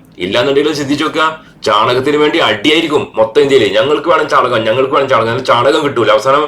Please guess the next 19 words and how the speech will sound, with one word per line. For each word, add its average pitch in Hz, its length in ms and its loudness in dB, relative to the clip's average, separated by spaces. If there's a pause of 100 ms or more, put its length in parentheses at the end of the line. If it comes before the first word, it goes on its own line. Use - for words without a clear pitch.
എന്നിട്ട് 135 220 2
അവസാനം 147 240 0
പശുവിന്റെയും 139 580 -2
കാളയുടെ 123 380 2
ഒക്കെ 139 140 2
പോത്തിന്റെ 135 460 0
ഒക്കെ 131 140 0
ആസനത്തിൽ 131 560 0
കൈയിട്ടിട്ട് 127 400 0 (240)
വാരി 117 240 0
തിന്നുന്നുണ്ടാവും, 120 600 -2
ആ 117 140 2
രൂപത്തിലായി 131 400 0
ഉണ്ടാവും. - 360 -6 (440)
അപ്പൊ 113 140 2
ഈ 147 320 -2
രൂപത്തിലാണ് 156 420 0
ഹിന്ദുക്കളെ 135 800 0
പറഞ്ഞ് 131 320 2